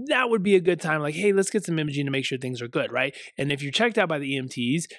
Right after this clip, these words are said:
depending on the severity of the accident, you might be in a C-spine on a board brought to the hospital, and they're gonna do all that imaging to check you out,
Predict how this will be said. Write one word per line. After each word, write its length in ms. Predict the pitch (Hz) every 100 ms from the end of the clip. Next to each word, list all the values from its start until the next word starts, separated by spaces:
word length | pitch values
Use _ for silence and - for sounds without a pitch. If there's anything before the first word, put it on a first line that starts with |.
| _
depending 300 | 147 190 214
on 80 | 180
the 60 |
severity 380 | - 139 131 127
of 60 | 120
the 60 |
accident, 320 | 117 - 156
you 140 | 160 190
might 160 | 185
be 100 | 160
in 80 | 147
a 80 | 127
C-spine 640 | - 240 - 151 143 151 -
on 100 | 143
a 60 | 127
board 520 | 208 202 160 165 151
brought 240 | 160 147
to 60 | 151
the 80 | 143
hospital, 420 | 156 143 - 147
and 80 | 139
they're 80 | 139
gonna 140 | 131
do 160 | 131 139
all 120 | 139
that 180 | 143 143
imaging 320 | 135 131 135
to 80 | 127
check 260 | 131 120
you 80 | 151
out, 200 | 196